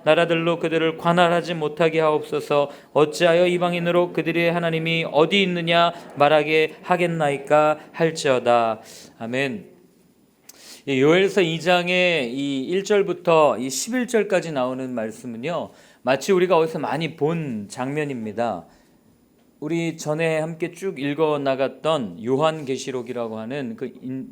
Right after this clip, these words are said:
이, 이 마지막 때의 일들을 오늘 요엘서에서 이렇게 쭉,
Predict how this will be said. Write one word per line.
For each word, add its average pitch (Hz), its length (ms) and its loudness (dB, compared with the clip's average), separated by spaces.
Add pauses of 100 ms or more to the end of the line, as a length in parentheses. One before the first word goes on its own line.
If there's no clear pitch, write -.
이, 131 460 -4
이 135 40 -6
마지막 123 600 -4
때의 151 600 -2
일들을 147 680 -4 (180)
오늘 170 280 0
요엘서에서 139 1080 0
이렇게 127 240 -10
쭉, 160 500 -10